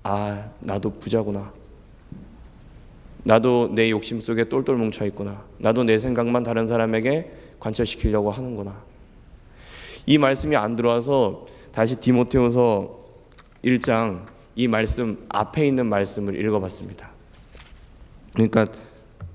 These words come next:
우리의 모습을 그대로 써놓고 있네요. 그래서 다음에 이 말씀이 나왔네요. 디모데후 일 서 육 장 삼 절부터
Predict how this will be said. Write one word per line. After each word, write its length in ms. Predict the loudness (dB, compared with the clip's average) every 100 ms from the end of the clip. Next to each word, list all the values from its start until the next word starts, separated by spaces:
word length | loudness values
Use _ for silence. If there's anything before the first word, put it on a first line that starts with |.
| -20 -20 -20 -20 -20 -20 -20 -20 -20 -20 -20 -20 -20 -20 -20 -20 -20 -20 -20 -20 -20 -20 -20 -20 -20 -6
우리의 1000 | 2 4 4 2 0 -2 2 2 2 0 -12 -20 -20 -20 -20 -20 -4
모습을 400 | -2 -2 -2 -4
그대로 380 | -2 -2 0 0
써놓고 400 | -2 -2 -4 -6
있네요. 280 | -6 -10 -14 -18 -20 -20 -20 -20 -20 -20 -20 -18
그래서 340 | 4 4 6 2
다음에 400 | 0 0 0 0
이 100 | 0
말씀이 600 | 0 0 -2 -4 -4 -6 -10
나왔네요. 400 | -8 -8 -8 -12 -16 -20 -20 -20 -20 -18 -18 0
디모데후 440 | 4 4 4 4 4
일 100 | 2
서 480 | 2 4 4 0 -8 -20 -20 0
육 160 | 0 2
장 380 | 0 2 2 -2 -8 -20 -20 -20 -20 -20 -20 -20 -20 -20 -20 -14
삼 280 | -8 -2 4
절부터 640 | 6 4 2 0 2 2